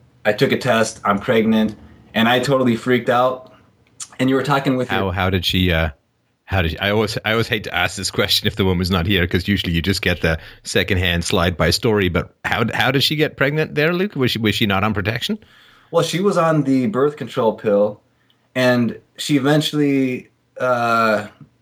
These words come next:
Speaker 1: I kept asking her, like, "How could this happen? How could this happen if she's on the birth control pill?" And she had Crohn's disease, and she talked to her doctor, and according to her, the Crohn's disease had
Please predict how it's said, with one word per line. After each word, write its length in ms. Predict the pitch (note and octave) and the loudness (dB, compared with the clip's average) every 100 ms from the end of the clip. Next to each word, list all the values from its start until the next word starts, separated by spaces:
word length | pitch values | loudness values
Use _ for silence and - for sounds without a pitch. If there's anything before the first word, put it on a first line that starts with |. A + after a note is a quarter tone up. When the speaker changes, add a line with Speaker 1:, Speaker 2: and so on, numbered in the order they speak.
| _ A#2+ | _ 0
Speaker 1:
I 140 | B2 | 0
kept 240 | F#3 E3+ | 2 2
asking 300 | C#3 C#3+ D3 | 2 2 2
her, 100 | B2+ A#2+ | 2 2
like, 140 | G#2+ | 2
"How 160 | B2+ B2+ | 2 0
could 160 | B2 | 0
this 120 | A2+ | 0
happen? 360 | - A2+ A2+ A2 | 2 0 2 2
How 140 | A2+ | 2
could 140 | A2 A2 | 2 2
this 120 | G#2 | 0
happen 520 | A2 G#2 A2 A2 G#2 - - - | 2 0 2 0 -2 -10 -20 -10
if 100 | G#2+ | -6
she's 140 | A2+ | 0
on 100 | G#2+ | 2
the 60 | G#2 | 2
birth 180 | G#2+ G#2+ | 2 0
control 260 | A2 A2 | 0 0
pill?" 200 | G2+ A2+ | 2 2
And 120 | G#2+ G2+ | 2 2
she 120 | B2+ | 0
had 180 | C3 A2 | 0 0
Crohn's 420 | - E3 D3 B2+ | 0 2 2 0
disease, 540 | A2 G2+ G2+ A2 A2 - _ _ - | -2 2 2 2 -2 -12 _ _ -4
and 140 | A2 | -4
she 100 | A#2 | -2
talked 280 | D3 C3+ C3 | 0 2 2
to 60 | |
her 100 | B2 | 2
doctor, 560 | G#2+ A2+ A#2+ A2 G#2 G2+ | 2 2 2 2 0 0
and 160 | G#2 A2 | 0 0
according 340 | B2 C3 B2 | 2 0 2
to 140 | A#2 | 2
her, 340 | B2 A#2+ A2 - - _ - | 2 2 2 -2 -14 _ -2
the 340 | A2 A2 G#2 G#2 | 2 2 0 -4
Crohn's 420 | - C3 C3+ B2+ | 0 2 2 0
disease 540 | A#2 G#2 G#2 G#2 G2+ | -2 0 0 0 -2
had 500 | - A#2+ G#2+ G#2+ G2 | -6 0 2 2 0